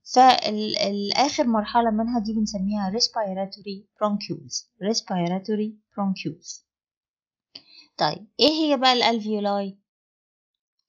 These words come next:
او الحويصلات الهوائية؟ أم، the respiratory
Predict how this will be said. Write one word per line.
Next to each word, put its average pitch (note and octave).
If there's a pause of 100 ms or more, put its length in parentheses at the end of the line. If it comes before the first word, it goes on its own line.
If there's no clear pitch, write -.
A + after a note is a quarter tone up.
(160)
او A3+
الحويصلات G3
الهوائية؟ F#3 (1700)
أم، G3+ (680)
the G#3
respiratory A#3